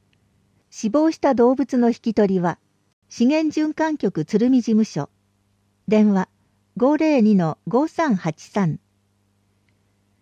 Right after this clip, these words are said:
飼い犬の登録と狂犬病予防注射。犬を飼っている方。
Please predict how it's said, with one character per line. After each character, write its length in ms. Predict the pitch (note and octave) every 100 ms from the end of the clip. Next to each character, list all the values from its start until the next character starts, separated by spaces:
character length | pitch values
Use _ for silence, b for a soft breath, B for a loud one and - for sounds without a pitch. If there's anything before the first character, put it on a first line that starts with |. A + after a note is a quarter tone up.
| _ _ _ _ -
飼 160 | B3
い 160 | D#4 D4+
犬 160 | D4
の 160 | C#4 C4
登 180 | B3+ A#3+
録 220 | A#3 G#3+
と 220 | - G3 - -
狂 220 | B3 D4+
犬 260 | D#4+ D4+ C#4+
病 240 | C4+ C4
予 100 | A#3+
防 220 | A3+ C4 B3+
注 240 | - G#3
射。 260 | - D#3+ - _ _ _ _ _ _ _ _ _ _ _ -
犬 260 | A3+ F#4
を 80 | D#4
飼 140 | - D4
っ 40 |
て 220 | - G#3+
い 80 | D#3+
る 100 | E3
方。 320 | - D#3 D#3